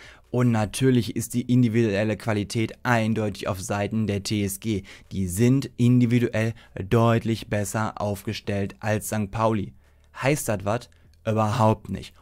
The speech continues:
Hoffenheim acht Punkte, Platz fünfzehn, Sankt Pauli sechs Punkte, Platz sechzehn. Das hätte sich insbesondere die T S G wahrscheinlich ganz anders vorgestellt,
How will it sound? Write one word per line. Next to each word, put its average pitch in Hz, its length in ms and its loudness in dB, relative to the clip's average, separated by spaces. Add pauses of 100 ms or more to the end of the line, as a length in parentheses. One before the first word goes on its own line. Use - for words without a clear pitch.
(140)
Hoffenheim 117 600 0 (140)
acht - 380 -2
Punkte, 110 320 -6
Platz 101 380 -6
fünfzehn, 110 500 -4 (200)
Sankt 104 300 -4
Pauli 110 440 -2
sechs 101 460 -2
Punkte, 104 380 -6
Platz 101 280 -8
sechzehn. 104 540 -4 (260)
Das - 160 -6
hätte 151 200 0
sich 143 180 -2
insbesondere 143 580 0
die 113 160 0
T 120 220 2
S 113 140 -4
G 113 160 -2
wahrscheinlich 110 520 -4
ganz 110 300 2
anders 101 260 -4
vorgestellt, 98 680 -6